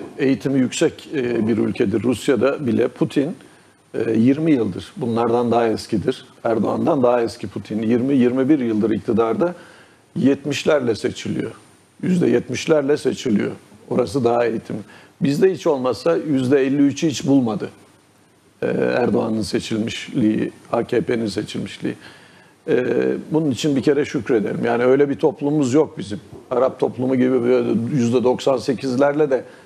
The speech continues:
seçmiyoruz. Onlar Mübarek'i, Esad'ı, Saddam'ı, şimdi Sisi'yi yüzde doksan sekizlerle iktidara geç-, getiriyorlar. Bizim toplumumuz öyle değil. Bizim milletimiz uyanık.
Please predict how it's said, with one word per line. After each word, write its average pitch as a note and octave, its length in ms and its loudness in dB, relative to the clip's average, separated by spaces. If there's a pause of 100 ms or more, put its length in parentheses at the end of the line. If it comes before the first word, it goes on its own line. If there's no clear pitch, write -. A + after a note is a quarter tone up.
seçmiyoruz. A2+ 600 -2
Onlar B2 400 0 (400)
Mübarek'i, A#2+ 580 2
Esad'ı, B2+ 680 2 (240)
Saddam'ı, B2+ 800 2 (320)
şimdi B2+ 280 0
Sisi'yi C3+ 580 2 (380)
yüzde B2 300 2
doksan C#3 340 0
sekizlerle C#3+ 580 2 (200)
iktidara A2+ 540 0
geç-, G#2+ 280 -4 (180)
getiriyorlar. A2 600 0 (500)
Bizim D#3 200 2
toplumumuz D3+ 500 0
öyle C3+ 280 4
değil. A2 240 -2
Bizim C3 280 0 (400)
milletimiz C3 440 0
uyanık. A#2+ 380 2